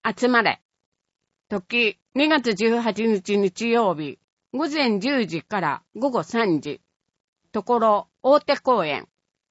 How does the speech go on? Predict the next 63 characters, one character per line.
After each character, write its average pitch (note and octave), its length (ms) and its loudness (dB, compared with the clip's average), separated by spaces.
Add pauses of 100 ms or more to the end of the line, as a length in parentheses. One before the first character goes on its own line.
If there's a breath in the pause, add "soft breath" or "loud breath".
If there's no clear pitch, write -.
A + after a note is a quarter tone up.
(560)
内 A#3+ 340 0
容、 G#3 360 -2 (500)
焼 A3+ 220 -2
き C4+ 200 2
芋 B3+ 220 2
や A3+ 420 0
鬼 C4 280 4
ま D4+ 180 4
ん C4 100 0
じ A#3+ 100 0
ゅ - 20 4
う G3 120 4
な G3 140 4
ど F#3+ 120 0
の D3 280 -4 (160)
さ G#3 160 -4
つ D4 140 -4
ま D#4 160 2
い D4+ 80 0
も C#4+ 140 2
の C4+ 160 0
ス C4 240 -2
イ A#3+ 60 -2
ー F#3+ 100 -8
ツ E3+ 160 -6
を D3 120 0
集 E3+ 220 -4
め E3+ 120 0
た D#3 140 -4
マ A3+ 140 2
ル A#3 80 2
シ F3+ 160 -4
ェ C#3 80 -4
を C#3 60 -10
開 D3 220 -6
催 D#3 320 -4
し E3 200 -6
ま C#3 180 -2
す。 - 200 -18 (800)
ワ A#3 180 2
ー A#3+ 40 0
ク B3 140 -4
シ A#3+ 120 -4
ョ A#3 60 2
ッ - 20 -6 (120)
プ F3+ 100 -4
や D3 240 -6 (140)
焚 A3+ 240 -6
き - 0 -
火 C#4+ 120 -2
な C#4 160 0
ど A#3 100 -2
も C#3+ 200 -4
行 D#3+ 160 -4 (140)
い D3+ 100 -4
ま D3 160 -2
す。 - 220 -20 (960)
問 A3+ 260 0
い A3+ 40 2
合 G#3+ 100 4
わ G#3+ 80 0
せ G#3 180 -6
先、 F#3+ 580 -4